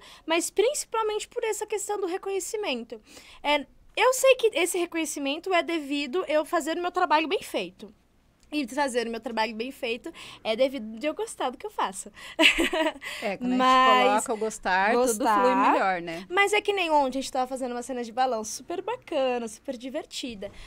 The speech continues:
Speaker 1: Fala
Speaker 2: Aliás,
Speaker 1: que eu
Speaker 2: não cortando você, mas eu quero dar um abraço pessoal do Luners, que abrange, que é do balão, que abrange o mundo
Speaker 1: Hum,
Speaker 2: inteiro. Eu ia até
Speaker 1: verdade.
Speaker 2: trazer um balão hoje, acabei realmente esquecendo que eu saí na correria,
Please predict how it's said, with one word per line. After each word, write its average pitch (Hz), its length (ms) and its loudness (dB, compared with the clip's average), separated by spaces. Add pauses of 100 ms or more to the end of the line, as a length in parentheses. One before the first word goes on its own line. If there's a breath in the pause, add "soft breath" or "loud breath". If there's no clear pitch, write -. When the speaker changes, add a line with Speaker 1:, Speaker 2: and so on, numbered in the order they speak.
Speaker 1:
Fala - 160 2
Speaker 2:
Aliás, 302 280 8
Speaker 1:
que 392 80 6
eu 339 40 8
Speaker 2:
não 320 140 6
cortando 311 540 2
você, 254 380 0
mas 311 140 -2
eu 285 80 -2
quero 285 240 -2
dar 311 120 0
um 302 80 0
abraço 254 500 2
pessoal 240 400 2
do 220 100 -2
Luners, 247 540 2
que 226 420 2
abrange, 233 720 0
que - 80 -10
é 220 100 0
do 220 120 -6
balão, 226 420 2
que 254 140 -2
abrange 226 560 0
o 254 40 -2
mundo 269 300 -2
Speaker 1:
Hum, 427 60 -4
Speaker 2:
inteiro. 277 500 4
Eu 262 180 6
ia 269 140 4
até 285 160 2
Speaker 1:
verdade. 254 100 0
Speaker 2:
trazer 330 300 2
um 294 80 4
balão 254 400 2
hoje, 240 300 2
acabei 254 560 -4
realmente 269 380 -2
esquecendo 247 600 -4
que 254 60 -12
eu 269 60 -6
saí 247 160 -4
na 233 100 -8
correria, 240 400 0